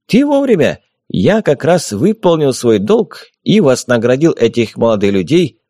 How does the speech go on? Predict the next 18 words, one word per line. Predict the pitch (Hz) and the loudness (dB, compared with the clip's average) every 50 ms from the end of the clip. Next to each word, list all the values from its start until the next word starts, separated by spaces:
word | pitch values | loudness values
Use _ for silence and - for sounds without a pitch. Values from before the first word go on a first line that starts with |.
| _ _ - | _ _ -4
по | - 123 117 | -2 0 0
заслугам". | 101 123 117 107 - - 135 117 98 98 95 - - _ _ _ _ _ _ _ _ _ _ _ _ _ | 0 0 -2 -2 -2 -2 -2 0 0 0 -2 -4 -6 _ _ _ _ _ _ _ _ _ _ _ _ _
"Ну, | - 151 254 320 330 320 320 - | 0 0 0 2 0 -2 -4 -4
ну | 131 165 214 311 | -2 -2 -2 0
и | 320 214 | -2 -4
славно!" | - - - - 101 104 98 98 104 101 95 - _ _ _ _ _ _ _ _ _ _ - | -6 -4 -2 0 0 0 0 0 -2 -2 -4 -6 _ _ _ _ _ _ _ _ _ _ -6
Брат | - - 220 220 190 - - | -2 0 2 2 0 0 -2
Юр, | 202 240 269 214 - _ - | -4 -4 -4 -6 -10 _ -10
не | 233 285 240 | -6 -4 -4
чинясь, | - 175 196 247 247 208 - - | -4 -4 -2 -2 -2 -2 -2 -6
сел | - - - 123 117 | -14 -8 -2 -2 0
рядом | 110 110 101 107 98 95 | 2 2 0 0 -2 -4
со | - - 160 196 | -4 -4 -4 -4
мной | 269 311 269 | -2 -2 -4
и | - - - 147 | -4 -4 -4 -4
посмотрел | - - 170 147 - 135 123 113 - 180 190 | -2 -2 -4 -2 -2 -4 -6 -4 -2 -2 -2
на | 190 196 190 | -2 -2 -4
Кро, | - - 110 104 92 - | -2 0 0 0 0 -2